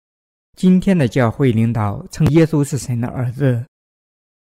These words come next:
但他们不相信耶稣是神。许多人更不相信耶稣基督创造了这个世界。除此，许多人上教会只是为了能在物质上得到赐福。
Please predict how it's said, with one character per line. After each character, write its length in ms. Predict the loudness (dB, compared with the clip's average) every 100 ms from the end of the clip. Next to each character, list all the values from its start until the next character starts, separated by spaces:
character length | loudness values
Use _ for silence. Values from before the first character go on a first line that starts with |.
| _ _
但 240 | 4 6 6
他 100 | 6
们 160 | 6 6
不 120 | 2
相 240 | 4 4
信 240 | 4 4 4
耶 140 | 2
稣 180 | 2 -2
是 140 | -2
神。 420 | -4 -4 -4 -4 -8 _ _ _ -2
许 140 | 4
多 140 | 6
人 240 | 6 6 2
更 240 | 4 4
不 80 | 4
相 240 | 2 2 2
信 240 | 2 2
耶 140 | 4 2
稣 300 | 2 2 0
基 160 | -4
督 320 | 0 2 2 2
创 260 | 4 4
造 120 | 4 2
了 140 | 2
这 140 | -2
个 100 | -2
世 180 | -2 -4
界。 320 | 0 0 0 -4 _ _ _ _ 0
除 180 | 2
此， 360 | 2 2 2 0 -6 _ _
许 180 | -2 0
多 160 | 4 4
人 240 | 4 2
上 240 | 2 2 4
教 180 | 4
会 380 | 4 4 2 0 -10 _ -4
只 140 | 0
是 120 | 4
为 160 | 6 6
了 140 | 4
能 180 | 4 0
在 220 | 2 2
物 220 | 0 -4
质 180 | -6 -6
上 320 | -4 -4 -4
得 140 | -8 -6
到 160 | -6 -6
赐 220 | -4 -6
福。 340 | -6 -14 -14